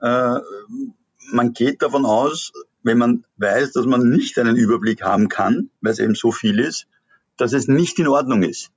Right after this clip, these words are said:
Ja, mich muss einer überzeugen, dass es gut ist und nicht umgekehrt, äh, glaube ich, dass alles von Haus aus gut ist. Ja, das ist der, der, ich glaube, der Job eines Chefs, eines Menschen, der verantwortet ist,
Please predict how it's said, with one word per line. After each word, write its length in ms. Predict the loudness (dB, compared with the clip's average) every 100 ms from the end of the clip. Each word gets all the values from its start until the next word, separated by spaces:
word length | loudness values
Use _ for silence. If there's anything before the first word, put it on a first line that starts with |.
| _
Ja, 140 | -2
mich 260 | 0 0 0
muss 140 | -2
einer 180 | 0 0
überzeugen, 680 | 0 -2 -2 -2 -2 -2 -4
dass 140 | -2
es 160 | -2 -4
gut 280 | -2 0 2
ist 280 | 0 0 -12 _
und 220 | 0 2
nicht 300 | 2 0 0
umgekehrt, 760 | 0 0 -2 0 0 0 -6 _ _ _ _ _ _
äh, 280 | -4 -2 -2
glaube 380 | -2 0 2 0
ich, 80 | -2
dass 160 | -2
alles 240 | 0 0 0
von 160 | 0
Haus 200 | 0 2 0
aus 160 | -2
gut 220 | -2 -2
ist. 220 | -4 -12 -16 _ _
Ja, 80 | -6
das 200 | -4 -2
ist 200 | -4 -4 _
der, 120 | -4 -4
der, 240 | -4 -6 -8
ich 140 | -16 -8
glaube, 160 | -6 -4
der 100 | -2
Job 340 | -2 -4 -4
eines 540 | -2 0 0 -2 -8 _ _ _ _ _
Chefs, 400 | -6 -2 -2 -2
eines 400 | -2 0 -2 -2
Menschen, 340 | -2 -2 -2 -2
der 140 | -2
verantwortet 760 | -2 -2 -2 0 0 0 -4 -4
ist, 520 | 0 0 0 -4